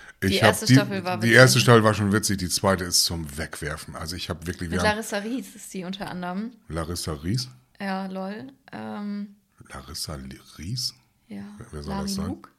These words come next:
Speaker 1: Ne, ich kenn
Speaker 2: Die
Speaker 1: Tané
Speaker 2: ist doch
Speaker 1: ist
Speaker 2: da
Speaker 1: da.
Speaker 2: auch mit drinne.
Speaker 1: Tané, Martina Hill, Tommy Schmidt, Klaas Häufer Umlauf,
Speaker 2: Und
Speaker 1: Bastian
Speaker 2: Larissa
Speaker 1: Bas-
Speaker 2: Ries, die, die mit den bla-, braunen Haaren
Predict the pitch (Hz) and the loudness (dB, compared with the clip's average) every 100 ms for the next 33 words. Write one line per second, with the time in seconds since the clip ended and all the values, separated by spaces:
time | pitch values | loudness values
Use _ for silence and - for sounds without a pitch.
0 | _ _ _ _ _ _ _ - 73 71 | _ _ _ _ _ _ _ -16 -14 -14
1 | - 82 76 - 73 76 92 98 - 104 | -14 -12 -12 -12 -12 -8 -8 -6 -4 -4
2 | 254 262 208 202 196 196 196 - _ _ | -4 -8 -12 -10 -8 -8 -10 -16 _ _
3 | _ - 82 82 95 98 82 - 85 80 | _ -10 -8 -4 -4 -2 -4 -8 -8 -8
4 | 82 92 101 98 90 85 - 90 98 98 | -4 -4 -4 -4 -6 -6 -8 -6 -6 -4
5 | 98 90 - 87 90 80 98 101 104 104 | -6 -4 -4 -6 -8 -6 -4 0 0 -2
6 | - - - 190 - 196 98 - 92 - | -8 -20 -12 -2 -2 2 2 2 0 -2
7 | - - 196 196 175 196 190 196 190 - | -8 -14 -14 -14 -10 -6 -4 -4 -6 -8
8 | 185 202 220 240 233 233 | -4 -4 -4 -8 -10 -10